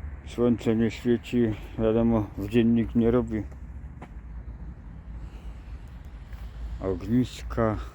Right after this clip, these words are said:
tylko już wieczorem. A tam chyba kolejne miejsca na ognisko,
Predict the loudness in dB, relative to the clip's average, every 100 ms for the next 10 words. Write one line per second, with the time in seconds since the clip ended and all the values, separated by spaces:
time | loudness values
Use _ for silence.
0 | -12 -12 -12 -12 -10 -10 -8 -8 -4 -4
1 | -4 -2 0 0 -2 -4 -8 -10 -10 -6
2 | 0 2 2 4 6 6 2 -2 -8 -12
3 | -10 -10 -8 -8 -10 -12 -12 -12 -10 -8
4 | -8 -10 -10 -10 -8 -10 -8 -8 -8 -8
5 | -10 -8 -6 -6 -8 -6 -6 -6 -6 -6
6 | -6 -6 -8 -8 -8 -8 -8 -6 -6 -6
7 | -6 -6 -8 -8 -6 -2 -2 -2 -6 -8
8 | -2 4 6 4 2 0 -2 -4 -6 -2
9 | -2 -4 -10 -10 -10 -10 -10 -10 -10 -10
10 | -10 -10 -12 -12 -10 -8 -4 -2 2 2
11 | 2 0 4